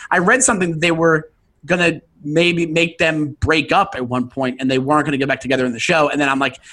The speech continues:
I think if you're, if you're, if you have this phenomenon that was The Office after people started watching and getting into it, and by the, by the time that show ended, people would have lost their minds if that couple would have broken up. That's another thing.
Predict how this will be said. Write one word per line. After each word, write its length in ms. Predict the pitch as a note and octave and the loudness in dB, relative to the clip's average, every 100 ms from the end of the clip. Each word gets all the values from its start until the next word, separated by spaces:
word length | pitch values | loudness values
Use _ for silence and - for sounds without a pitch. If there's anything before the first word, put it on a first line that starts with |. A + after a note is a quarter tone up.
| - - _ - - E3 E3+ - | -20 -20 _ -20 -20 -16 -12 -2
I 80 | F#3 | 0
think 160 | F#3 F#3 | 2 0
if 80 | D#3 | 0
you're, 140 | E3+ | -2
if 260 | F3+ F3+ F3 | -2 -2 0
you're, 180 | F3+ G#3+ | 2 2
if 140 | F#3 | 2
you 80 | G3 | 0
have 100 | A#3+ | 0
this 120 | E3+ | -2
phenomenon 720 | - F3 D#3 D#3 F3 D#3+ C#3+ | -2 0 2 4 4 4 2
that 140 | C#3+ C3+ | 2 2
was 200 | D3+ C#3+ | 0 2
The 120 | C3+ | 2
Office 380 | C#3 - C3+ - | 2 2 -2 -2
after 300 | C#3 C3 C3+ | -2 -4 -4
people 240 | C#3+ C3 | -4 -4
started 200 | C3+ B2+ | -6 -4
watching 360 | B2 C3 C3 C#3 | 0 0 -2 -6
and 80 | B2+ | -4
getting 200 | B2+ C3+ | -2 -4
into 220 | D3 C#3 | -2 -2
it, 140 | B2+ - - | -2 -6 -8
and 100 | D3+ | 0
by 120 | D#3 | 0
the, 80 | D3 | 0
by 160 | D3+ D3 | -2 -2
the 60 | |
time 180 | D3 E3+ | -2 -2
that 140 | D3 | 0
show 180 | - C#3+ | 0 -2
ended, 420 | C3 D#3 D#3 B2+ - - | -2 -2 0 -4 -6 -8
people 300 | F#3+ E3+ E3+ | -4 0 0
would 100 | D#3 | 2
have 140 | C#3+ A#2 - | 0 -2 -8
lost 580 | D#3 E3+ E3+ F#3 - - | 0 4 4 4 2 2
their 160 | D#3 | 2
minds 640 | C#3+ C#3+ D3+ D#3 C#3+ A#2 A#2+ | 2 2 4 4 2 -2 -8
if 100 | A#2 | -6
that 180 | A#2 | -6
couple 260 | - B2+ B2 | -2 -2 -2
would 100 | A#2 | -4
have 80 | G#2+ | -6
broken 300 | A2 G#2 A2 | -8 -8 -12
up. 160 | - - | -14 -4
That's 200 | D#3 D#3 | -4 -2
another 200 | C#3+ B2+ | -2 -2
thing. 160 | - | -6